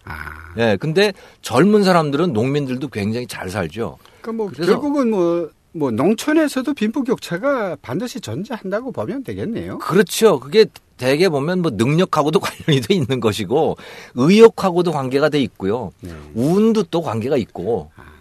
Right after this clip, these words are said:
Speaker 2: 운도 또 중요합니다. 부모 어떤 사람 만나냐에 따라서 그 차이가 분명히 있죠.
Speaker 1: 제가 이거
Speaker 2: 네.
Speaker 1: 웃는 얘기지만요.
Speaker 2: 네.
Speaker 1: 제가 사실 그, 이 뭐, 뭐, 전공 기자였던 그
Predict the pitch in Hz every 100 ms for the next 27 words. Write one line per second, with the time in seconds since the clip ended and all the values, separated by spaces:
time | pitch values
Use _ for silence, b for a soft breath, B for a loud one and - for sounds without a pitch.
0 | - 107 214 214 - 143 - 120 113 92
1 | 147 139 - 120 185 123 160 160 170 156
2 | 110 127 139 120 95 110 131 113 90 110
3 | - b b b - 147 180 - 90 160
4 | 139 - - 170 - b _ 151 160 139
5 | 135 135 139 185 175 143 110 95 104 120
6 | 117 87 104 92 76 73 B - 151 165
7 | 160 156 160 147 135 123 120 117 113 110
8 | 98 - _ _ _ _ _ 185 220 214
9 | 190 165 139 117 104 98 143 180 196 180
10 | 175 175 175 180 175 151 170 147 147